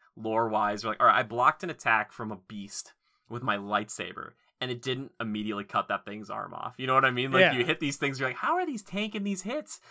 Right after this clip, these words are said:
Speaker 1: You know, <laughs> you're, like, stabbing these things, you're like, "What the heck?" But,
Speaker 2: Yeah.
Speaker 1: uh, it's part of the game. It's a game. Uh, so you gotta keep that in mind. But remembering, like, I think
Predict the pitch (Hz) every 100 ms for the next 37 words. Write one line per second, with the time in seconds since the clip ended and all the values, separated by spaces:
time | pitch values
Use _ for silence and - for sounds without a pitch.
0 | - 139 135 175 - 190 151 - 123 143
1 | 143 139 156 156 175 339 359 370 349 381
2 | - _ - - - 131 160 139 127 123
3 | 123 113 139 135 - 147 165 170 156 127
4 | 131 139 151 170 139 123 127 120 117 113
5 | 120 139 180 202 117 113 113 - 127 120
6 | 139 117 113 110 110 107 104 104 - -
7 | 123 120 127 139 135 135 123 110 104 -
8 | _ _ _ _ _ 131 156 147